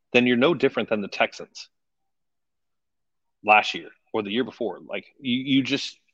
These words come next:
yeah, you might make the playoffs, but where are you gonna go after that? And if you have a top five quarterback, isn't the goal to get past the playoffs?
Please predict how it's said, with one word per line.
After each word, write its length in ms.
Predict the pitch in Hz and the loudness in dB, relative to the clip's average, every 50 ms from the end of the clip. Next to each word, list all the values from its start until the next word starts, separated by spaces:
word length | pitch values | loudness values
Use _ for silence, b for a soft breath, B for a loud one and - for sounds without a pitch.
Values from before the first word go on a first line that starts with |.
| _ _ _ _ _ | _ _ _ _ _
yeah, 160 | - 117 143 131 | -2 2 2 2
you 160 | 123 123 131 | 2 2 0
might 220 | 139 143 147 131 | 0 0 -2 0
make 160 | 143 147 139 | -2 -6 -6
the 60 | - - | -8 -14
playoffs, 720 | - - 143 147 131 113 113 117 - - - - - - _ _ _ _ _ _ _ _ _ _ _ _ _ - | -10 -4 -4 -2 -2 -2 -4 -8 -10 -12 -12 -14 -14 -18 _ _ _ _ _ _ _ _ _ _ _ _ _ 0
but 160 | 123 117 107 | 0 0 2
where 140 | 110 120 139 | 2 2 2
are 40 | |
you 100 | 156 160 | 2 2
gonna 160 | 143 139 131 107 | 0 -2 -4 -2
go 180 | 110 117 104 | -4 -2 0
after 260 | 95 107 120 - - | 0 0 -2 -2 -10
that? 140 | - - - - _ _ _ _ _ _ _ _ _ _ _ _ _ _ _ _ - | -16 -16 -18 -20 _ _ _ _ _ _ _ _ _ _ _ _ _ _ _ _ -4
And 80 | 120 | -4
if 80 | 123 117 | -2 -2
you 120 | 127 143 | -2 -2
have 100 | 180 190 | -2 -2
a 20 | 165 | -4
top 300 | - - - 151 135 - | -6 -2 -2 -2 -2 -2
five 220 | - 135 120 107 | -2 -4 -4 -4
quarterback, 420 | - - 127 123 101 107 95 - 120 | -4 -6 -4 -4 -2 -4 -4 -4 -8
isn't 220 | 110 - 175 165 | -10 -8 -8 -10
the 60 | 120 | -8
goal 240 | 113 - 110 117 120 | -4 0 0 0 0
to 60 | 117 | 0
get 160 | 101 98 85 | -4 -6 -6
past 380 | - - - 104 95 95 - - | -6 -4 0 0 0 -2 -4 -8
the 80 | - 98 | -10 -10
playoffs? 640 | - - 101 95 104 107 107 117 - - - - | -8 -8 -8 -6 -4 -4 -4 -4 -4 -8 -16 -18